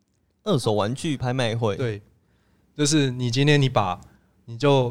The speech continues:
Speaker 2: 跟小朋友，就等于是宣导小朋友说，“哎，我们有办了一个活动哦。”
Speaker 1: 对。
Speaker 2: 这个活动就是你把你不要的玩具可以捐出来，
Speaker 1: 嗯。
Speaker 2: 你就可以换到别人的玩具。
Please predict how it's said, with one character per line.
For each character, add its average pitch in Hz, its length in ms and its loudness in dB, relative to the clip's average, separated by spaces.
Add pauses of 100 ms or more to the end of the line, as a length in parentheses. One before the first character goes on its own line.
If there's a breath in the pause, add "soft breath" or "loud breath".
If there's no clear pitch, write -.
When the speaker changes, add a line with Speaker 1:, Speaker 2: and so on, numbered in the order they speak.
Speaker 2:
跟 135 160 0
小 123 100 0
朋 123 140 0
友， 110 80 0
就 156 160 2
等 117 140 4
于 117 40 4
是 135 140 2
宣 135 160 2
导 120 140 2
小 110 120 -2
朋 117 120 -4
友 110 80 0
说 110 180 -4
，“哎， 156 60 4
我 147 80 4
们 135 80 0
有 113 60 2
办 135 180 6
了 120 100 4
一 117 40 2
个 117 100 4
活 98 200 -6
动 95 240 -4
哦。” 90 120 -12
Speaker 1:
对。 110 320 2
Speaker 2:
这 185 100 6
个 147 60 6
活 120 120 4
动 139 160 2
就 139 80 2
是 131 120 2
你 120 120 4
把 127 180 2
你 117 100 2
不 113 160 -4
要 127 120 2
的 117 80 4
玩 101 200 0
具 101 240 -6 (320)
可 131 100 0
以 120 60 2
捐 120 200 0
出 117 220 -2
来， 92 100 -6 (220)
Speaker 1:
嗯。 104 320 4
Speaker 2:
你 110 40 -12
就 135 100 0
可 131 120 2
以 117 40 2
换 117 240 2
到 113 160 2
别 110 220 -4
人 107 300 -4
的 107 100 -16
玩 95 240 -12
具。 107 200 -10